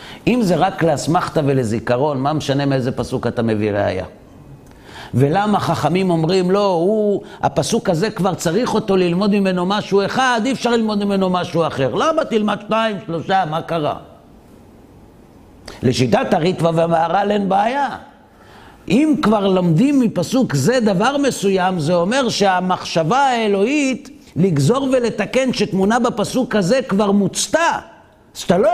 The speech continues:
יכול להביא עוד מקור. אבל לשיטת הרמב"ם והכוזרי, או שחז"ל אומרים, "מנהלן", או "מנהן המילי", מה אכפת לי מנהן המילי? חז"ל גזרו, עשו משמרת למשמרתי,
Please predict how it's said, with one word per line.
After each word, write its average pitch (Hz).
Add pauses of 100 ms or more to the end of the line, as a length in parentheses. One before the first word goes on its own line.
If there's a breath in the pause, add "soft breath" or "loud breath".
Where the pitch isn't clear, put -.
יכול 262
להביא 233
עוד 294
מקור. 151 (1700 loud breath)
אבל 117
לשיטת 120
הרמב"ם 135
והכוזרי, 117 (760 loud breath)
או 143
שחז"ל 151
אומרים, 170
"מנהלן", 160
או 139
"מנהן 170
המילי", 170 (280)
מה -
אכפת 156
לי 165
מנהן 139
המילי? 131 (240 loud breath)
חז"ל 226
גזרו, 214
עשו 165
משמרת 190
למשמרתי, 165